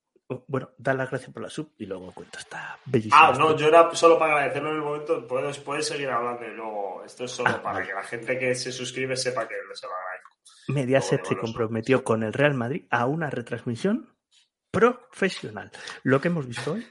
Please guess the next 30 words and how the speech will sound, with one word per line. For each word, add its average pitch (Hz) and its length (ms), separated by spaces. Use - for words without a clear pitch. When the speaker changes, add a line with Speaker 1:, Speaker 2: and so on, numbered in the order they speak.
Speaker 1:
es - 320
Speaker 2:
<laughs> - 40
Speaker 1:
un 170 240
soplo 196 600
de - 400
aire 117 160
fresco. - 360
Speaker 2:
Y - 100
Speaker 1:
Echaba 185 340
Speaker 2:
nos - 60
Speaker 1:
de 127 60
Speaker 2:
ha 131 40
Speaker 1:
menos 127 60
Speaker 2:
traído 135 160
Speaker 1:
a 135 60
Speaker 2:
a 127 60
Kiko. 131 360
Speaker 1:
<laughs> - 0
Ya, - 280
pero 107 180
le 95 120
echaba 110 200
de 110 60
menos. 101 260
Oye, 113 180
Kiko 123 200
ha 120 40
dicho - 320
cosas, - 380
¿eh? - 120